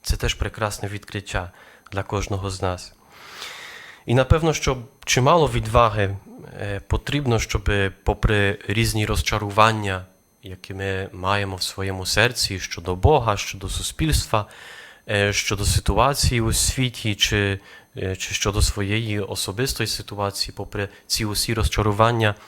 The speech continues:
постійно йти і не здаватися. Чимало відваги потрібно, е, але відвага Томи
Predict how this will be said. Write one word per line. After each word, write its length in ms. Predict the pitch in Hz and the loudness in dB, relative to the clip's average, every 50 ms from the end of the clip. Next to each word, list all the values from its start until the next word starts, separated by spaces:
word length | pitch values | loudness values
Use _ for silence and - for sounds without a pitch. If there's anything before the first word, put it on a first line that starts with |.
| - - - - - - | -20 -20 -20 -20 2 4
постійно 540 | - 113 - - - 156 156 151 139 127 120 | 4 4 4 2 0 2 2 2 2 2 0
йти 380 | 110 107 - - - 135 127 | -2 -4 -4 -2 0 2 2
і 60 | 110 110 | 2 0
не 100 | 107 104 | -2 -2
здаватися. 800 | - 110 104 98 113 107 101 - - - - - - 87 87 - - _ _ _ _ _ _ - - - - - - - - - - - - _ _ _ _ _ _ _ _ _ _ | -2 -2 2 4 4 4 4 2 -2 -6 -8 -8 -8 -8 -10 -14 -18 _ _ _ _ _ _ -20 -20 -20 -20 -20 -20 -20 -20 -20 -20 -20 -20 _ _ _ _ _ _ _ _ _ _
Чимало 360 | - - 123 120 127 139 139 | -6 0 4 4 6 6 4
відваги 460 | 127 117 117 107 113 127 120 113 107 104 | 2 0 -2 0 2 2 2 2 2 2
потрібно, 680 | - - - - - 107 95 95 95 92 92 90 - - _ _ _ _ _ - - | 2 2 2 2 -2 -4 -2 -2 -2 -2 -2 -4 -6 -12 _ _ _ _ _ -14 -12
е, 200 | 90 95 95 95 - _ _ _ | -10 -10 -10 -10 -12 _ _ _
але 400 | 110 110 104 107 117 135 147 147 - - _ _ _ _ _ _ _ _ _ _ _ _ _ _ _ | -2 0 2 2 4 2 2 0 -4 -12 _ _ _ _ _ _ _ _ _ _ _ _ _ _ _
відвага 480 | - 107 113 101 101 120 135 131 131 117 | -8 -8 -8 0 2 2 4 4 2 -2
Томи 560 | - - 127 113 104 101 107 113 135 160 170 | 0 0 0 2 4 4 4 4 4 2 0